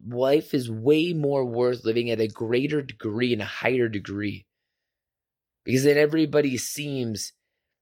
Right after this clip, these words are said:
happier. When people are happier, it's easier to be around everybody, especially ourselves. I got to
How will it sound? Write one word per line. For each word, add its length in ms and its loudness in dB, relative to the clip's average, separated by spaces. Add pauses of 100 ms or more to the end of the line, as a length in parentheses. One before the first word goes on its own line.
(140)
happier. 580 -2
When 140 0
people 260 0
are 60 4
happier, 500 -2 (720)
it's 220 -16
easier 320 0
to 80 2
be 160 -2
around 400 -2
everybody, 420 -2
especially 640 -2
ourselves. 540 -8 (1700)
I 20 2
got 120 4
to 200 4